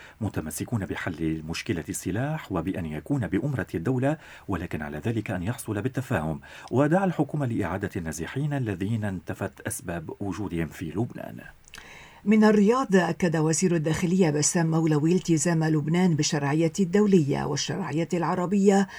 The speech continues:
Speaker 2: وشرعيته اللبنانية، وبالأمن والقانون سبيلاً وحيداً لتكريس قوته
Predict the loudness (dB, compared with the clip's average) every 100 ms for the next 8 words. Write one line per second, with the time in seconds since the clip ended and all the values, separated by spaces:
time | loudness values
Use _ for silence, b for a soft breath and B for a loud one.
0 | B 2 4 4 2 2 2 2 2 2
1 | 4 4 2 2 2 4 4 0 2 2
2 | 4 2 4 4 6 4 4 2 2 -2
3 | 0 2 2 2 0 -2 B B -2 0
4 | 2 2 2 0 -2 -2 0 4 4 4
5 | 4 2 0 -4 -4 0 0 2 0 0
6 | -2 2 2 2 2 4 2